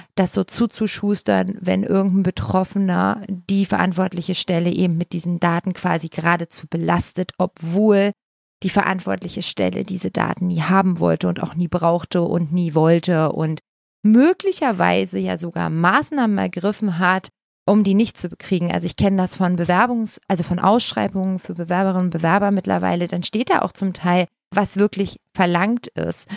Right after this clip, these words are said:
Zum Teil steht da sogar, was nicht mitgeschickt werden muss. Da ist aber nicht davon auszugehen, dass sich jeder Bewerber daran auch wirklich hält. Und da muss man ehrlich sagen, gerade in der Bewerbung, finde ich, so als Arbeitgeber hat man nur begrenzt viele Chancen, um zu verhindern,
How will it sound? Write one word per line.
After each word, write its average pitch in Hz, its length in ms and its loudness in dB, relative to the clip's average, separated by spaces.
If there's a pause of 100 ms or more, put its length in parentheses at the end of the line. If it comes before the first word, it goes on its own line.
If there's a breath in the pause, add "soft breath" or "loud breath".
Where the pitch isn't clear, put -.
Zum 214 180 0
Teil 202 220 0
steht 202 300 -4
da 202 100 0
sogar, 185 320 -2
was - 380 -4
nicht 233 500 4
mitgeschickt - 720 0
werden 151 280 2
muss. 151 240 0 (320)
Da 196 200 2 (160)
ist - 160 0
aber 202 160 2
nicht 254 260 2
davon 269 260 0
auszugehen, 196 920 -2
dass - 180 -2
sich 208 160 -6
jeder 190 240 2
Bewerber 180 480 2
daran 170 340 -2
auch - 240 -6
wirklich 160 360 -2
hält. 247 340 2 (640)
Und 180 140 2
da 190 80 4
muss 202 160 0
man 196 140 0
ehrlich 180 280 -2
sagen, 190 200 -2
gerade 175 260 -2
in 160 80 -4
der 165 80 -2
Bewerbung, 175 480 0
finde 190 240 0
ich, 190 80 -8 (340)
so 185 140 0
als - 260 -4
Arbeitgeber 190 520 -2
hat 196 140 -4
man 185 140 2
nur 180 100 2
begrenzt 180 540 -2
viele 175 200 -2
Chancen, 190 460 0
um 185 140 -2
zu - 140 -8
verhindern, 196 640 2